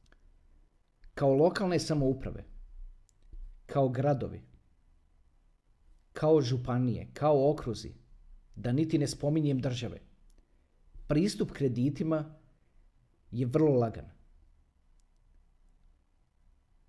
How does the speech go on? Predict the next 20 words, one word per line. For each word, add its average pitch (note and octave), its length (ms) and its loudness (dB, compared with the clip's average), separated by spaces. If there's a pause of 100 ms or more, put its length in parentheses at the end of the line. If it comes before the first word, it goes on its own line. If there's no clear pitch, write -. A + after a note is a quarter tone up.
(800)
Ti F3 120 0
krediti D#3+ 420 0
su, B2+ 180 -4
pod B2+ 160 -2
jedan, D#3 300 4
jeftini D3 640 -2 (280)
i, B2 140 -4
pod C3 140 -2
dva, E3 460 -2 (960)
ovakve C3+ 380 2
institucije D3+ 560 0
koje C3+ 160 2
sam C3+ 160 -2
upravo D3 300 0
spomenuo C3 500 -2
ih A#2+ 200 0
dobiju F#3+ 580 0
u C#3 120 -2
roku D3 480 0
odmah. B2 420 -6